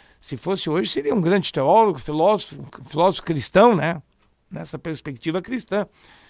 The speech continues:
E combatendo a heresia, quer dizer, os falsos ensinos que entravam pra dentro da igreja, né?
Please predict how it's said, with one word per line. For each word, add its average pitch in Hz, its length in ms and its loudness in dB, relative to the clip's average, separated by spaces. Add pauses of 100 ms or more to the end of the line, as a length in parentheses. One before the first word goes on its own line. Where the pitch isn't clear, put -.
(240)
E 175 100 -2
combatendo 240 840 2
a 214 80 4
heresia, 214 720 2
quer 156 100 -6
dizer, 151 120 -2
os - 160 -2
falsos 262 600 0
ensinos 180 760 0 (520)
que 262 200 2
entravam 208 600 2
pra 220 260 -2
dentro 190 520 -4 (400)
da 175 160 0
igreja, 175 580 2 (220)
né? 147 240 -8